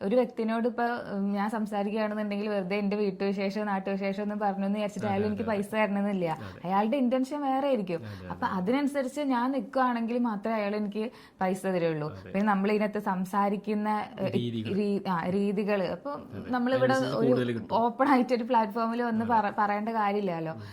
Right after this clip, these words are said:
Speaker 1: അപ്പൊ അഡൾട്ട് ആയിട്ടുള്ള എല്ലാവർക്കും മനസ്സിലാവുന്നതായിരിക്കും.
Speaker 2: അതെ, അതെ.
Speaker 1: അപ്പോ, ഏഹ്, അങ്ങനെയുള്ള കാര്യങ്ങളൊക്കെ നമ്മൾ സംസാരിക്കുകയാണെന്നുണ്ടെങ്കിൽ നമുക്ക് കൂടുതൽ പൈസ കിട്ടും.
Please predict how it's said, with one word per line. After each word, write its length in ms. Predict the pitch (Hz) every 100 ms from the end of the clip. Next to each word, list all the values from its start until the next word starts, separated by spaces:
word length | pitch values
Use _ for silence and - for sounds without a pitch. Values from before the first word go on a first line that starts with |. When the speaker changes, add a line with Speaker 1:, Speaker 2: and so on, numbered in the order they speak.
| - -
Speaker 1:
അപ്പൊ 220 | 196 202
അഡൾട്ട് 440 | 208 202 208 214 208 - -
ആയിട്ടുള്ള 320 | 208 214 220 220
എല്ലാവർക്കും 360 | 202 202 214
മനസ്സിലാവുന്നതായിരിക്കും. 1000 | 214 190 196 196 190 185 180 175 180 196
Speaker 2:
അതെ, 0 |
അതെ. 380 | 247 - - - -
Speaker 1:
അപ്പോ, 320 | 190 214 214
ഏഹ്, 300 | 214 208 202 196
അങ്ങനെയുള്ള 460 | 196 202 285 277
കാര്യങ്ങളൊക്കെ 480 | 285 254 233 247 240
നമ്മൾ 220 | 247 226
സംസാരിക്കുകയാണെന്നുണ്ടെങ്കിൽ 1000 | 240 226 214 208 208 226 214 220 214 208
നമുക്ക് 380 | 220 202 202 226
കൂടുതൽ 600 | - 196 220 233 226 247
പൈസ 320 | 226 185 180
കിട്ടും. 340 | 175 165 165